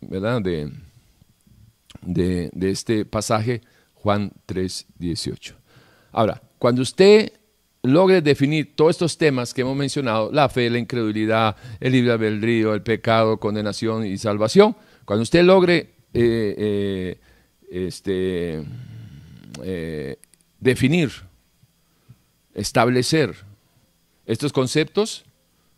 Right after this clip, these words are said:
va a ver usted que hay una fusión que le da a usted una sólida estructura sobre,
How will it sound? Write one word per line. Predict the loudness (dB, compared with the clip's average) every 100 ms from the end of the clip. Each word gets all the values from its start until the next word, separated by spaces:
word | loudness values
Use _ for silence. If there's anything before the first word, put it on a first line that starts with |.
| -20 _ _ -20 _ _ _ _ _ 0
va | 2
a |
ver | 4
usted | 2 0
que | 2
hay | 2
una | 2 0
fusión | -2 0 2 2 0 -10 _ _ _ _ _
que | -2
le | 2
da | 2
a | 2
usted | 0 -2 -2
una | -2 -4 -6
sólida | 0 2 2 0
estructura | -4 -4 -6 0 2 2 -4 -12 -20 _ -20 -20 _ _ _ _ _
sobre, | 0 2 2 0 -4